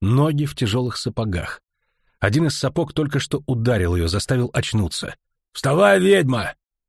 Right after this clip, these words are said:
Снова удар, отозвавшийся болью в корнях зубов. Она увидела склонившееся над нею лицо. «Вставай, сказал, на ноги! Ты меня не узнаёшь?»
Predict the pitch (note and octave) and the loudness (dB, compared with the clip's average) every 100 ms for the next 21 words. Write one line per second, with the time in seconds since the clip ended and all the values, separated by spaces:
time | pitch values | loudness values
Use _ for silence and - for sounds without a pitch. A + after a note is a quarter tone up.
0 | _ - - D3 D3 D3 A#2 A2+ A#2 F2 | _ -6 0 2 0 -2 -2 0 0 0
1 | F#2+ A2 C3 - - G2+ F#2 C#3+ C3+ - | -2 -2 -2 -4 -2 -2 0 0 -2 -2
2 | G2 F2 G#2 F2+ G2+ F2 F2 - - _ | -2 0 -2 -2 -2 -2 -4 -8 -18 _
3 | _ _ _ - G2 - G#2 F#2+ D3 C#3+ | _ _ _ -2 -2 -2 -2 0 0 0
4 | C3 - G#2 F#2+ C#3 - C3 - A#2 G2+ | -2 -4 -2 0 -2 -2 -4 -2 -2 0
5 | E2+ A2 G#2+ A2 - F#2+ - - _ _ | 0 0 0 -2 -6 -8 -10 -14 _ _
6 | _ _ _ _ _ _ _ _ _ _ | _ _ _ _ _ _ _ _ _ _
7 | _ _ - - F3+ F#3 G#3 G3 D3+ E3+ | _ _ -14 -4 -2 2 2 2 0 -2
8 | D3 D3 A#2+ - A#2+ E3+ E3+ D3 G2+ D#2+ | 0 2 2 0 0 2 2 2 0 -2
9 | - - B2+ C#3 D3 D3+ A#2+ E3 A3 A#3 | -6 -2 2 2 2 0 0 0 0 -2
10 | - | -4